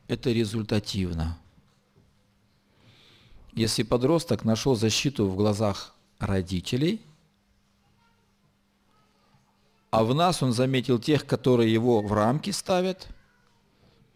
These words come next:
то это перейдет потом, знаете, в такое нехорошее противостояние.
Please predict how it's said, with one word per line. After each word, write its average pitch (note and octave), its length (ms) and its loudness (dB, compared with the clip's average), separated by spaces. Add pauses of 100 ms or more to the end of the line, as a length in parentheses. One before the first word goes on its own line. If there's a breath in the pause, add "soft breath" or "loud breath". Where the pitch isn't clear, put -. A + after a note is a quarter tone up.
(600)
то D3+ 100 2
это F3 160 2
перейдет A#2 520 -2
потом, A2+ 460 -4
знаете, A2+ 460 -4
в - 60 -12
такое A2 280 -4
нехорошее G#2+ 640 0
противостояние. F#2 1000 -4